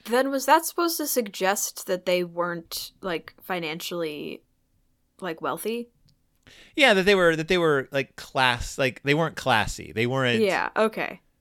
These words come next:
Speaker 2: Yeah. Like, it, it, it's sort of an indicator. You would see, you would see that as an indicator of someone who's not gonna spend money on the name brand.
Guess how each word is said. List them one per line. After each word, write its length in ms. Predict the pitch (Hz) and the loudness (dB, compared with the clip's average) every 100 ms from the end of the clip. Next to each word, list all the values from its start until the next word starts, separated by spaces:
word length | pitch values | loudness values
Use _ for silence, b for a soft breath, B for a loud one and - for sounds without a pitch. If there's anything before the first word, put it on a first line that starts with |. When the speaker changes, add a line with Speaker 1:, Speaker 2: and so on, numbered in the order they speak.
| _ - | _ -4
Speaker 2:
Yeah. 340 | 123 78 50 - _ _ - | -2 0 -4 -16 _ _ 0
Like, 240 | 117 110 | 0 0
it, 60 | 135 | -4
it, 140 | - 151 143 151 147 135 | -2 -4 -4 -4 -6 -6
it's 100 | 139 | -2
sort 140 | 196 | 0
of 60 | 170 | 2
an 80 | 156 | 0
indicator. 500 | 147 143 143 131 127 | 0 0 2 2 0
You 200 | 127 139 | 0 -2
would 80 | 127 | -2
see, 280 | - 175 160 | -2 -2 0
you 140 | 160 170 | 0 0
would 100 | 156 | 0
see 180 | 226 220 | 0 2
that 120 | 185 | 2
as 100 | 151 | 2
an 100 | 147 | -2
indicator 400 | 143 147 135 131 | 0 2 4 2
of 100 | 123 | 0
someone 240 | 202 190 | -4 -2
who's 120 | 156 | 0
not 160 | 147 143 | 0 0
gonna 140 | 139 | -2
spend 320 | 123 - 127 117 | -4 -2 -2 0
money 240 | 113 107 | 2 2
on 120 | 98 | 0
the 80 | 95 | -2
name 260 | 90 82 73 | -4 -6 -10
brand. 420 | 65 50 - | -14 -14 -20